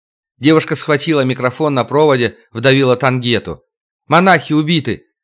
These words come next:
Застава ордена уничтожена бандитами Хэнка Губы! Вы слышите? Мы плывем на вашем баркасе через кратер!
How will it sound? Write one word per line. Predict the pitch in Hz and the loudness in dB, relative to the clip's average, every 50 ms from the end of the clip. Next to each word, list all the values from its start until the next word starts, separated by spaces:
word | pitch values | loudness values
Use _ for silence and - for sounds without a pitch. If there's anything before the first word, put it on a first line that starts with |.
| _ _ - | _ _ -4
Застава | 127 156 139 - 185 156 151 151 135 | -2 -2 0 2 2 4 4 4 4
ордена | 147 170 180 160 139 147 143 143 | 4 2 2 0 0 -2 -2 -2
уничтожена | 139 156 160 135 - - 180 165 147 151 147 143 131 | -2 -2 -4 -4 -4 -2 -2 -2 -2 -2 -2 -2 -2
бандитами | 117 135 139 143 139 165 127 151 156 147 143 | 0 0 -2 0 -2 -2 -2 -2 -2 -2 -2
Хэнка | 131 - - 170 160 151 - - 143 | -4 -2 -2 -2 -2 -2 -2 -4 -6
Губы! | 131 135 147 147 139 156 147 127 123 - - - _ _ - | -4 -4 -6 -4 0 0 0 0 -2 -4 -12 -20 _ _ -2
Вы | 165 160 | -2 0
слышите? | - 196 214 208 - 143 - 101 78 - _ _ _ _ _ _ _ | 2 2 2 2 0 -4 -10 -12 -12 -14 _ _ _ _ _ _ _
Мы | - 160 180 | 0 2 2
плывем | 175 180 - 165 180 185 185 185 165 156 | 2 0 0 0 2 4 4 2 2 2
на | 151 151 | 2 2
вашем | 156 151 - 165 156 147 | 2 2 0 -2 -2 0
баркасе | 156 147 147 - 175 156 139 - - - | 0 0 2 2 0 0 0 0 -4 -6
через | - 156 151 151 147 | -2 -2 -2 -2 -2
кратер! | - - 160 165 147 127 131 104 - - | -2 0 2 2 2 2 0 -4 -10 -12